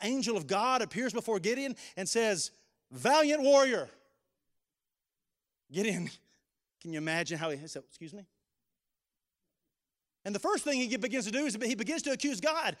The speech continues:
"What? How dare you come talk to me? Look what you've done to Israel." God didn't even listen. He said, "No, valiant warrior,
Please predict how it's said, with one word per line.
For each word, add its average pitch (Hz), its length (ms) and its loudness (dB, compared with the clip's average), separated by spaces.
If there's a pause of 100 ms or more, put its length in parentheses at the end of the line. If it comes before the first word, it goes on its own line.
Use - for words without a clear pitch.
(160)
"What? 381 420 -6 (460)
How 349 160 0
dare 349 220 0
you 277 120 0
come 262 160 -4
talk 226 220 0
to 226 80 -4
me? 196 200 -4
Look 254 120 -6
what 330 140 -4
you've 277 100 -4
done 269 180 0
to 247 60 -2
Israel." 185 400 -6 (2000)
God 175 140 0
didn't 175 120 -6
even 180 120 -6
listen. 151 200 -8
He - 40 -12
said, 120 180 -12
"No, 131 300 -10 (840)
valiant 139 340 -14
warrior, 143 420 -14